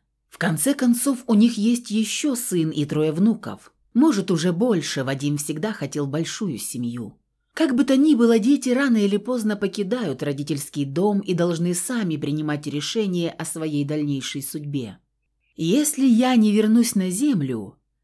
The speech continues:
если решу остаться здесь, то найду способ сообщить, что жива, счастлива и у меня всё хорошо.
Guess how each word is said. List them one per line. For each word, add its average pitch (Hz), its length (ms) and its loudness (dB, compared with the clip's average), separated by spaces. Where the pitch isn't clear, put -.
если 202 460 2
решу 240 560 2
остаться 180 580 -2
здесь, 190 640 -2
то 240 240 6
найду 262 460 4
способ 156 480 -2
сообщить, 175 580 -2
что - 380 -4
жива, 165 560 -2
счастлива 180 800 -6
и 165 260 -2
у - 20 -4
меня 165 340 -4
всё 254 360 -8
хорошо. 175 840 -12